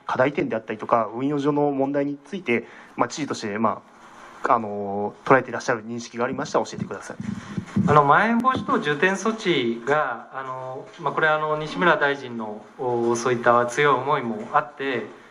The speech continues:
Speaker 2: 新しい枠組みとして、えー、入りました。えー、名前の通りですね、まん延を防止する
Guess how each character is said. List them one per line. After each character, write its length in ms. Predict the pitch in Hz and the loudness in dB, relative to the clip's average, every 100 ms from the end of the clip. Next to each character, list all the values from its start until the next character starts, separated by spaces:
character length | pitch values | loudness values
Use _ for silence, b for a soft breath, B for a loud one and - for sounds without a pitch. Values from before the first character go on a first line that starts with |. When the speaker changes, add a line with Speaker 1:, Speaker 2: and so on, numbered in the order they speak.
| - | -8
Speaker 2:
新 320 | 135 127 139 139 | -2 0 0 -2
し 260 | - 143 | -6 -6
い 40 | 117 | -4
枠 240 | 123 127 | -4 -6
組 180 | 120 123 | -12 -12
み 60 | 120 | -8
と 100 | 120 | -10
し 140 | - | -2
て、 360 | 208 143 110 - B - - | 0 0 -4 -14 B -20 -8
え 300 | 131 123 117 | -2 2 2
ー、 40 | 113 | 2
入 160 | 131 | 0
り 40 | 120 | -2
ま 140 | 120 | -4
し 100 | 120 | -4
た。 180 | - 92 95 - B - - | -8 -10 -12 -20 B -18 0
え 60 | 139 | 2
ー、 80 | 143 | 4
名 100 | 156 | 2
前 160 | 208 | 0
の 120 | 220 | -2
通 220 | 233 254 165 | -2 -2 -4
り 60 | |
で 100 | 123 | -8
す 100 | - | -10
ね、 300 | 117 143 143 - - | -6 -6 -8 -14 -4
ま 240 | 151 165 202 | 0 0 -2
ん 100 | 208 | -6
延 120 | 208 | -6
を 80 | 180 | -4
防 140 | 170 | -4
止 40 | 180 | -4
す 220 | - | -4
る 100 | 190 | -4